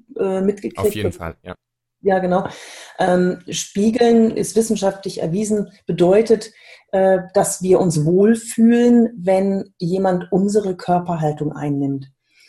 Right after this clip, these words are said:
Speaker 1: Jetzt kommen wir wieder in die Steinzeit zurück. Das kommt daher, dass wir uns in einem Stamm wohlgefühlt haben. Und der Stamm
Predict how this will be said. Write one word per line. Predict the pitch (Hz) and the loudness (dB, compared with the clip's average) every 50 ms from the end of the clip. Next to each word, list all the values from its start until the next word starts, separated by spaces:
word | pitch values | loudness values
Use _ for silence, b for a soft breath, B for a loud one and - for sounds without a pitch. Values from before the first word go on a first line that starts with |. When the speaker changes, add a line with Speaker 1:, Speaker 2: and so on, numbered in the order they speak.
| b b b b b _ _ _ _ - | b b b b b _ _ _ _ -2
Speaker 1:
Jetzt | 190 180 180 - | -2 -2 -2 -2
kommen | - 202 214 | -4 -2 0
wir | 214 202 | 2 2
wieder | 196 190 190 180 | 2 2 0 2
in | 185 | 0
die | 175 170 | -2 -2
Steinzeit | - - 170 160 170 190 196 - 220 202 202 202 | -2 0 0 2 2 0 -2 -2 -2 -4 -4 -2
zurück. | - 196 208 214 208 - | -2 -2 -2 -2 -2 -4
Das | 185 175 - | -10 -10 -8
kommt | - 196 190 185 175 180 | -6 -4 -4 -2 -2 0
daher, | 175 180 185 175 185 190 190 190 190 185 - | 0 0 0 0 0 0 0 0 0 -2 -2
dass | 180 170 175 - - - | -2 -2 -2 -4 -8 -4
wir | 180 180 180 180 - | 0 0 2 2 2
uns | 180 175 170 175 - - | 0 -2 -4 -6 -6 -4
in | - 175 175 175 - | -4 -2 -2 -2 -2
einem | 175 175 190 208 214 220 220 | -2 0 2 2 2 0 0
Stamm | 220 - - 202 190 196 180 160 151 - - _ _ _ - | -2 -4 -2 0 0 0 0 -2 -2 -4 -8 _ _ _ -2
wohlgefühlt | 170 180 185 185 185 190 175 - - 151 147 147 - | 2 4 4 4 4 2 -2 -4 -4 -6 -6 -6 -6
haben. | 147 143 143 143 147 147 143 143 _ _ _ _ _ _ _ _ _ _ - | -8 -8 -8 -8 -8 -8 -10 -10 _ _ _ _ _ _ _ _ _ _ -2
Und | 190 180 175 175 170 | 0 0 0 0 0
der | 190 170 | 0 0
Stamm | - - - 185 185 202 220 233 226 226 - - | 0 2 2 2 4 4 4 4 4 2 -2 -12